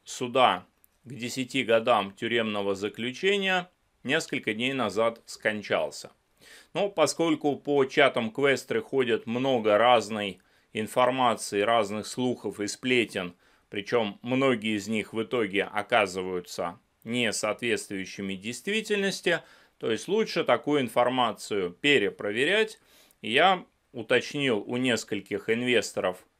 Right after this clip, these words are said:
а, Questra World в Казахстане, и несколько человек подтвердили, что вроде бы это действительно правда. Если это действительно так,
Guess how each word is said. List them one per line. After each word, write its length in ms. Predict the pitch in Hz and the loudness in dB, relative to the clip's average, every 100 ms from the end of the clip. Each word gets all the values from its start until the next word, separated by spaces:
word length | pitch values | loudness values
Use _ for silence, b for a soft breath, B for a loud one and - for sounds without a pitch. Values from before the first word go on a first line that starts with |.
| - | -8
а, 180 | 101 92 | -6 -6
Questra 540 | - 123 104 - 113 | 0 4 4 2 2
World 260 | 113 110 95 | 6 4 4
в 80 | - | -2
Казахстане, 920 | 104 92 95 - 170 208 214 220 - - | -6 -4 -6 -4 -2 0 0 -2 -6 -10
и 360 | 143 190 190 - | -4 -2 -4 -4
несколько 520 | 123 147 - 110 101 | -2 -2 -4 -4 -6
человек 540 | - 107 104 131 151 | -2 0 2 2 0
подтвердили, 840 | - 95 - 98 90 131 175 170 - | -2 -6 -4 -4 -2 -4 -2 -4 -8
что 220 | - 104 | -8 -8
вроде 360 | 98 131 147 127 | 0 0 2 0
бы 160 | 101 | 0
это 400 | 95 90 123 123 | 0 0 0 0
действительно 840 | 98 95 - 117 110 110 104 98 - - | -8 -10 -8 -6 -6 -6 -6 -6 -8 -2
правда. 420 | 110 - 78 - _ _ B B B B B B B _ | 2 2 -2 -14 _ _ B B B B B B B _
Если 400 | 139 165 214 190 | 2 4 4 6
это 500 | 160 139 135 117 104 101 | 6 6 6 4 4 -2
действительно 840 | 104 - 147 135 - 107 104 113 | -10 -4 0 0 -2 -6 -6 -2
так, 540 | 202 220 226 - - | 4 4 4 -4 -20